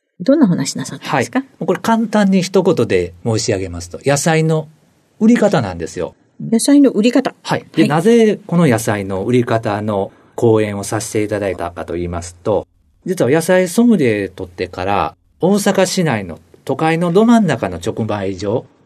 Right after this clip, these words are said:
Speaker 2: で、七年ちょっと対面販売のお仕事をさせていただいたんですね。
Speaker 1: ええ。
Speaker 2: で、それ以外にも、大阪市内のマルセで三年余り、例えば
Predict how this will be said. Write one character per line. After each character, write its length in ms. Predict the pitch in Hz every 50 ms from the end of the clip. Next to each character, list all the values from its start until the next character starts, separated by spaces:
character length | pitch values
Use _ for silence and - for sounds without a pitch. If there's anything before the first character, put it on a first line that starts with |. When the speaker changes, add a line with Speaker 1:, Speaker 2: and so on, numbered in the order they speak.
| _ _ -
Speaker 2:
で、 300 | 123 123 123 104 - - - _ _ _ _ _ - -
七 300 | 120 165 196 202 214 208
年 600 | 190 185 185 185 185 185 180 180 175 175 170 165
ち 80 | 165 170
ょ 40 |
っ 60 | 160 160
と 260 | - 87 76 - - _ _ _
対 180 | - 160 147 143
面 220 | 143 143 135 135
販 280 | 123 - 139 127 120 104
売 220 | 87 78 73 76
の 160 | 71 69 67 - _ _
お 80 | - 110
仕 140 | - 151 131
事 240 | 110 98 - 82 73
を 140 | 69 - -
さ 240 | - - - 107 104
せ 60 | -
て 100 | - 104
い 40 | 95
た 120 | 98 92
だ 100 | 92 85
い 60 | 80 -
た 100 | - 71
ん 80 | 71
で 60 | 71
す 120 | - - 90
ね。 240 | 101 110 123 127 -
Speaker 1:
え 400 | - 277 294 285 254 240 240 220
え。 40 | 196
Speaker 2:
で、 160 | 185 156 160
そ 180 | 156 - - 240
れ 100 | 254 254
以 80 | 247 226
外 240 | 220 202 180 165
に 120 | 160 170 175
も、 360 | 165 135 131 127 117 110 -
大 180 | - 156 185 202
阪 280 | 202 202 220 202 208 196
市 120 | 202 202
内 200 | 190 180 151 127
の 100 | 117 107
マ 160 | 98 113 131
ル 100 | 123 113
セ 180 | 98 - 101 85
で 240 | 98 101 95 85 -
三 320 | - - - 113 120 120
年 580 | 120 127 127 127 127 127 127 127 127 131 135 - -
余 320 | - 139 139 123 104 87 73
り、 80 | - - _ - 123
例 100 | 120 120
え 20 | 110
ば 140 | 117 95